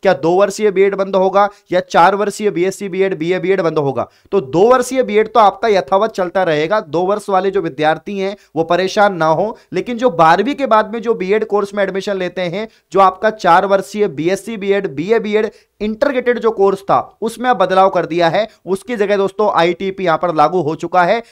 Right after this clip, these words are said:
सिर्फ ये जो है, ये वाले सेशन में ही बीएससी बीएड होगा, बाकी अगले सेशन से आईटीपी लागू हो जाएगा। तो दोस्तों आईटीपी जो है आपके दो हज़ार पच्चीस छब्बीस से लागू होने वाला है, अगले वर्ष से जो है बीएड आपकी बंद हो जाएगी,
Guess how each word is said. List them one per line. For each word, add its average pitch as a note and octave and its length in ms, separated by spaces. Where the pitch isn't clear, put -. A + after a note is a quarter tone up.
सिर्फ A3+ 320
ये D3+ 260
जो B3+ 140
है, B3 200
ये F#3 200
वाले B3+ 220
सेशन G#3+ 360
में G#3+ 100
ही A3+ 120
बीएससी F#3+ 380
बीएड F#3 220
होगा, D#3+ 200
बाकी F3 280
अगले A3 260
सेशन F#3 340
से G3+ 160
आईटीपी E3+ 540
लागू E3+ 340
हो F3 100
जाएगा। C3+ 360
तो E3 60
दोस्तों G#3+ 420
आईटीपी A#3 600
जो G#3+ 120
है G#3 100
आपके G3+ 260
दो F#3+ 120
हज़ार G#3+ 260
पच्चीस A3 400
छब्बीस F#3 260
से G3+ 60
लागू F3 240
होने F3 240
वाला F3 240
है, G#3+ 180
अगले A3+ 340
वर्ष F#3 260
से G#3 120
जो F#3 100
है F#3+ 140
बीएड F3+ 320
आपकी E3+ 280
बंद F#3+ 300
हो E3+ 120
जाएगी, A2+ 380